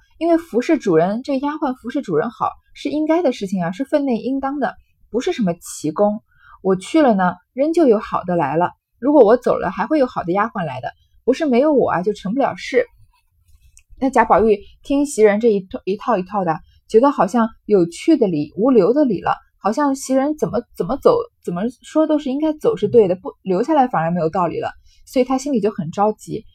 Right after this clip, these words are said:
他是喜欢袭人的嘛，他，嗯，他对袭人是不管，不仅是有这个主人对丫鬟的感情，也有这个男，有一些男女之情的，毕竟他们两个还是，呃，贾宝玉的初夜还是给了袭人了，对吧？所以他又说啊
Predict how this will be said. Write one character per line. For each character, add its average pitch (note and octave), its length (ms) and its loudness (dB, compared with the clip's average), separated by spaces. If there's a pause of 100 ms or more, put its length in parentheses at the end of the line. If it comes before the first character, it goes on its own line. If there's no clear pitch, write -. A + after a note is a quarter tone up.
(140)
他 D4+ 140 -6
是 D4+ 120 0
喜 C#4 200 -4
欢 F#3+ 320 -2
袭 - 180 -4
人 E3 160 2
的 D#3+ 100 -4
嘛， E3 140 -6
他， A3 280 -2 (340)
嗯， E3 420 -2 (100)
他 C4 120 0
对 C4 120 0
袭 A#3 180 -2
人 G#3 180 2
是 A3+ 280 -2 (220)
不 D4 100 -4
管， G#3+ 200 4 (100)
不 C#4+ 100 0
仅 F#3+ 320 -8
是 A#3+ 140 -6
有 F#3 140 0
这 G#3 60 -2
个 G3 80 -2
主 E3+ 180 -6
人 D#3 120 -6
对 G#3+ 120 2
丫 A3 140 2
鬟 A3+ 140 -6
的 F3 100 -6
感 F3 180 -14
情， E3+ 160 -8
也 F3 100 0
有 B3 140 0
这 G3 120 -6
个 F#3+ 60 -2
男， E3 200 -6
有 G3 140 -2
一 B3 120 -2
些 A3 100 -4
男 F3 200 -6
女 E3 120 -10
之 D#3+ 120 -8
情 - 200 -16
的， - 180 -16
毕 B3+ 80 -4
竟 A3 160 -2
他 A#3 120 -8
们 A3 80 -2
两 F3+ 120 -4
个 - 60 -14
还 E3 120 -6
是， F#3 260 -6 (320)
呃， D#3+ 240 -4
贾 F#3 120 0
宝 F#3 140 0
玉 G3+ 60 0
的 F3 80 -2
初 G#3+ 220 -4
夜 G#3 140 2
还 F3+ 120 -4
是 F3 80 -4
给 - 120 -12
了 - 80 -6
袭 D3 220 -6
人 D3+ 120 -6
了， D3+ 140 -8
对 - 80 -14
吧？ - 120 -8 (520)
所 A#3 100 4
以 A3 40 4
他 C4+ 140 0
又 A3+ 120 4
说 G#3+ 160 -2
啊 F3+ 180 2